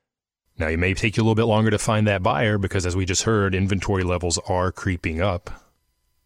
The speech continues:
but they're still very, very low, well below a balanced market. So the ball is still in your court if you want to divest. What if you want to buy? Well, the good news may be that that price growth is slowing.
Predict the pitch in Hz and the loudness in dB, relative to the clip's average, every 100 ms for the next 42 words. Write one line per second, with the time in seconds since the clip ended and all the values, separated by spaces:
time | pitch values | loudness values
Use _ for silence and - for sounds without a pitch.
0 | _ - 82 - 110 98 104 107 95 92 | _ -6 -4 -2 0 2 0 0 0 0
1 | 90 95 73 - _ _ _ _ _ - | 0 0 -2 -8 _ _ _ _ _ -6
2 | 87 87 90 95 92 87 85 80 82 80 | 0 0 2 0 2 0 0 -2 -2 -4
3 | - 87 87 - 85 - 85 85 80 - | -2 -2 -2 -4 -4 -2 -2 -2 -2 0
4 | - 101 - 104 95 87 90 - - 92 | 0 0 0 0 0 0 -2 -4 -2 -2
5 | 82 92 82 87 - 90 80 80 85 - | -2 -2 -2 -2 -4 -4 -2 0 -2 0
6 | 95 117 - 113 92 101 98 85 98 104 | 0 0 0 0 0 -2 -2 -2 -2 -2
7 | 71 - _ _ _ _ _ _ - 87 | -4 -10 _ _ _ _ _ _ -6 -2
8 | 90 175 208 117 95 98 92 98 120 98 | 0 0 2 2 4 2 2 2 2 2
9 | 113 - 113 - - 85 98 - 101 95 | 0 0 -2 -2 -2 0 0 -2 0 2
10 | 101 - - 196 175 - - 95 87 76 | 2 0 0 0 2 0 2 2 0 -2
11 | 71 - | -6 -14